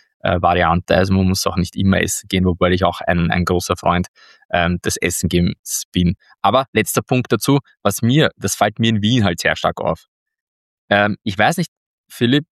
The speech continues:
war das vor Corona auch so? Aber ich hab das Gefühl, dass diese Essenszusteller, entweder sie fallen immer mehr ins Stadtbild auf, oder werden die Leute wirklich immer fauler und bestellen sich auch immer mehr zum Essen.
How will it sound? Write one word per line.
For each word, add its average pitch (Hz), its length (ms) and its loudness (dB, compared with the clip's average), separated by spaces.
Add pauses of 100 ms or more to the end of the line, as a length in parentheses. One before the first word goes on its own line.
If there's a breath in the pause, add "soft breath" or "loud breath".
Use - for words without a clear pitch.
(120)
war 113 140 4
das 131 160 0
vor 123 180 2
Corona 110 500 2
auch 85 280 2
so? 320 260 0 (240 loud breath)
Aber 104 160 2
ich 123 120 -2
hab - 120 -2
das - 220 -2
Gefühl, 139 340 -2
dass 127 160 0
diese 113 280 -2
Essenszusteller, 110 1300 -2 (220 soft breath)
entweder 143 300 0
sie 160 140 -2
fallen 135 400 -2
immer 170 220 2
mehr 117 180 4
ins 104 100 0
Stadtbild - 580 -4
auf, 110 320 2 (320)
oder 156 320 4
werden 117 200 2
die 139 80 0
Leute 107 400 0
wirklich - 320 -6
immer 127 240 2
fauler 92 400 2
und 101 120 0
bestellen 95 380 -2
sich 101 140 0
auch 92 100 -4
immer 110 240 0
mehr 90 220 0
zum 95 180 -6
Essen. 92 400 -8